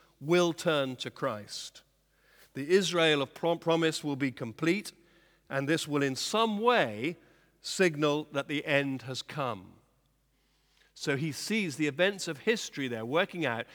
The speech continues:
and interprets them as being an indication that the end is coming. That's a good expression,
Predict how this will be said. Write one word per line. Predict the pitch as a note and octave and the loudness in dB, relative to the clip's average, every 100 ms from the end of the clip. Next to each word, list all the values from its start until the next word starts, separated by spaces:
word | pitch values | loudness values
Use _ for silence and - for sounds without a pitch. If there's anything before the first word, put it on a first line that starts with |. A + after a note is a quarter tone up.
| - | -12
and | C#3+ C3+ | -6 -4
interprets | B2 - G#3+ A3 G#3 C#3 - | -6 -6 -4 -4 -6 -18 -14
them | - A2 A2 | -8 -8 -8
as | C3+ A#2+ | -8 -8
being | A#2+ C3+ B2+ B2 - | -4 -2 -2 -4 -14
an | C3 C3+ | -10 -6
indication | D3 C#3 C#3 - D3+ B2+ - A2 A2 _ - | -6 -6 -8 -4 -4 -2 -8 -10 -12 _ -12
that | B2+ B2 | -10 -6
the | B2 D3+ | -6 -2
end | B2+ A#2 A2 - _ _ _ | -2 -2 -6 -10 _ _ _
is | A#2+ - | -12 -10
coming. | - C3 G#2+ F#2 G#2 _ _ _ _ _ - | -2 0 0 -8 -16 _ _ _ _ _ -12
That's | C3+ - | -12 -8
a | C3 | -10
good | A2+ F3+ F#3 E3+ | -4 4 4 4
expression, | E3 - - D#3+ D3 A2+ F#2 | -2 -8 0 0 0 -8 -12